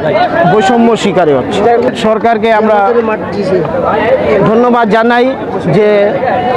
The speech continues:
আজকে এই হরিজন সম্প্রদায়কে এই যে মাঠটা দিয়ে আমাদেরকে একটু উজ্জ্বলতা করেছে, যে আমাদের আগ্রহ প্রকাশ তো আগ্রহ বা-, বাড়েছে, যে আমাদের, আমি ডক্টর ইউনূস সাহেবকে, আসিফ মাহমুদ স্যারকে আমি ধন্যবাদ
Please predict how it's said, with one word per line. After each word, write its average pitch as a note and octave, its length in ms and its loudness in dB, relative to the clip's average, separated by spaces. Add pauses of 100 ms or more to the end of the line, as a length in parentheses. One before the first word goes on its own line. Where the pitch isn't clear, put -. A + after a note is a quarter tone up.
(600)
আজকে A#3+ 240 0 (180)
এই B3+ 140 4
হরিজন B3 280 2 (100)
সম্প্রদায়কে A#3 600 2
এই A#3+ 120 2
যে A#3 40 4 (120)
মাঠটা A3 280 0 (100)
দিয়ে A3+ 180 2 (300)
আমাদেরকে G3+ 480 0 (380)
একটু F3+ 180 -2 (100)
উজ্জ্বলতা F#3 520 0
করেছে, F3 340 0
যে E3+ 140 2
আমাদের F3 260 2 (140)
আগ্রহ E3+ 200 2 (100)
প্রকাশ F3 260 0 (100)
তো F#3+ 60 4 (180)
আগ্রহ F3 220 2 (180)
বা-, E3+ 200 2
বাড়েছে, E3 260 0 (100)
যে F3 40 2 (100)
আমাদের, F3 260 2 (840)
আমি G3 160 2 (680)
ডক্টর G3+ 280 0
ইউনূস A3+ 260 2
সাহেবকে, G3+ 400 0 (760)
আসিফ G3+ 300 2
মাহমুদ B3+ 300 2
স্যারকে A#3 360 0 (340)
আমি G#3 120 0 (120)
ধন্যবাদ A3 340 0